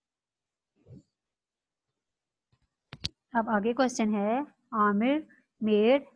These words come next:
five hundred forty-three red candles and three hundred eighty-nine green candles। Find the total number of candles made by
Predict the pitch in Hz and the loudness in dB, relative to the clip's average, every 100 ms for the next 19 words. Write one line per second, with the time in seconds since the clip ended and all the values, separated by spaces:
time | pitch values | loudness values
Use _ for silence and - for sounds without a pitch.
0 | - 202 214 269 247 254 254 233 208 214 | 0 4 4 2 0 0 0 0 0 -6
1 | 208 233 247 302 - _ _ _ _ 226 | -4 -2 0 -2 -6 _ _ _ _ 0
2 | 208 214 220 262 247 277 277 269 233 214 | 4 4 2 0 2 2 2 0 0 0
3 | 233 233 233 247 240 240 226 202 208 202 | 0 -2 0 2 2 0 0 -2 0 0
4 | 214 262 269 - 208 214 220 214 185 180 | 0 -2 -6 -4 0 0 0 0 0 0
5 | 175 _ _ _ - 208 214 262 262 269 | -2 _ _ _ 2 6 6 4 2 4
6 | 240 220 247 226 214 233 247 247 220 202 | 4 4 2 0 2 4 4 2 0 0
7 | 220 247 226 196 190 247 220 214 | 0 0 -2 0 2 2 4 4